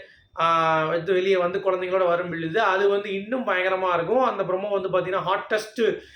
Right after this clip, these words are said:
ஒரு சென்சேஷனா இருக்கும். கண்டிப்பா சொல்றேன், சாண்ட்ரா ஃப்ரீஸ் டாஸ்க் வரைக்கும் இருப்பாங்க அப்படிங்கிறது எந்த ஒரு மாற்று கருத்தும் இல்லை.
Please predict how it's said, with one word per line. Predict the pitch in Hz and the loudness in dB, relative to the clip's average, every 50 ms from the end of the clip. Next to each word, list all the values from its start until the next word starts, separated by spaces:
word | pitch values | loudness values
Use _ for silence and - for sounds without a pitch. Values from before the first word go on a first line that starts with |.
| - - _ | -20 -20 _
ஒரு | - 190 180 | -4 -4 -2
சென்சேஷனா | 180 196 202 - - 220 214 214 214 214 196 | -2 -4 -4 0 0 0 0 0 -2 -4 -2
இருக்கும். | 180 185 170 180 165 151 | -2 -2 -2 -4 -4 -2
கண்டிப்பா | 165 175 214 226 233 240 262 262 254 | -4 -4 -6 -6 -6 -2 0 2 2
சொல்றேன், | 208 208 202 220 - | 2 0 -2 -2 -2
சாண்ட்ரா | 208 196 196 196 190 | -2 -2 -2 0 0
ஃப்ரீஸ் | 190 - - 190 175 - 190 | -2 0 -2 -4 -2 -2 -2
டாஸ்க் | 170 160 | -2 -2
வரைக்கும் | 175 170 175 170 | -4 -4 -4 -6
இருப்பாங்க | 175 160 170 165 165 | -2 -2 -2 -2 -2
அப்படிங்கிறது | 156 151 156 156 160 165 156 | -4 -4 -4 -6 -4 -4 -4
எந்த | 156 156 160 | -4 -4 -4
ஒரு | 160 151 | -4 -4
மாற்று | 151 151 156 151 156 | -4 -4 -6 -6 -6
கருத்தும் | 156 151 147 156 143 | -8 -8 -8 -8 -10
இல்லை. | 135 135 - - - | -8 -8 -10 -10 -14